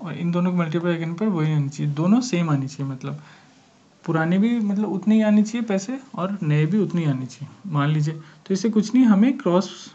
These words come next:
multiply में लिखना पड़ेगा, मतलब कि cross multiply नहीं करना, जो यहाँ पे छः दे रखा है उसे यहाँ लिख दो और जो पाँच दे रखा है उसे यहाँ लिख दो।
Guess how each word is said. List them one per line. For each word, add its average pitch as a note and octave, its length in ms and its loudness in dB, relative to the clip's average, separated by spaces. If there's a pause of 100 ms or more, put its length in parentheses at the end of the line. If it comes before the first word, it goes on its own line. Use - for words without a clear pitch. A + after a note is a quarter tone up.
(100)
multiply E3+ 460 0
में G3+ 140 4
लिखना D#3+ 280 2
पड़ेगा, C3 300 -6
मतलब - 920 -4
कि G3+ 100 0
cross F#3+ 280 2
multiply G3 320 2
नहीं F#3 120 0
करना, G#3 300 2 (1000)
जो E3 100 0
यहाँ F#3 140 4
पे G#3 140 0
छः - 220 0
दे A3 120 6
रखा A3 200 2
है G3+ 80 0
उसे D3+ 220 -2
यहाँ D3 160 2
लिख F3 160 0
दो E3+ 140 -4 (560)
और D#3 80 -4
जो D3+ 120 0
पाँच F#3+ 260 2
दे G3+ 80 2
रखा E3 160 -2
है C#3 60 0
उसे C#3+ 160 -8
यहाँ C#3 140 -2
लिख C#3 140 -4
दो। - 200 -16